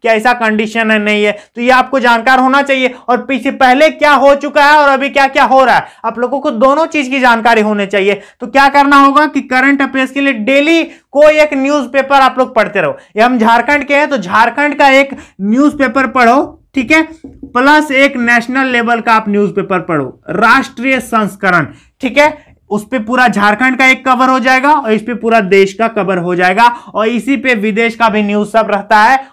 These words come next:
और पूरे वर्ल्ड का हम लोग इसी से कवर करेंगे। समझ में आ रहा है?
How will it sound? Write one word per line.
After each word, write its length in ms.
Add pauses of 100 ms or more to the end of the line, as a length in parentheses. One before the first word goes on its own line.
और 140
पूरे 280
वर्ल्ड 320
का 120
हम 160
लोग 260
इसी 260
से 140
कवर 340
करेंगे। 380
समझ 280
में 120
आ 40
रहा 100
है? 100